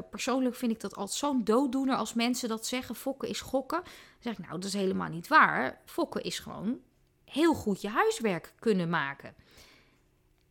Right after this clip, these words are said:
Ja, je moet wel degelijk geluk hebben bij het fokken. Dat zal ik niet ontkennen, want geluk heb je nodig in de paarden.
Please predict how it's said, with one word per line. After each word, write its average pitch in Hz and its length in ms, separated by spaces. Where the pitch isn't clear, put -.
Ja, 196 460
je 302 180
moet 226 180
wel 208 200
degelijk - 520
geluk 339 480
hebben 175 300
bij 143 180
het - 120
fokken. - 420
Dat 359 220
zal 349 140
ik 285 80
niet 262 200
ontkennen, 160 500
want 220 160
geluk 339 300
heb 240 120
je - 120
nodig 165 360
in 160 80
de 160 80
paarden. 131 380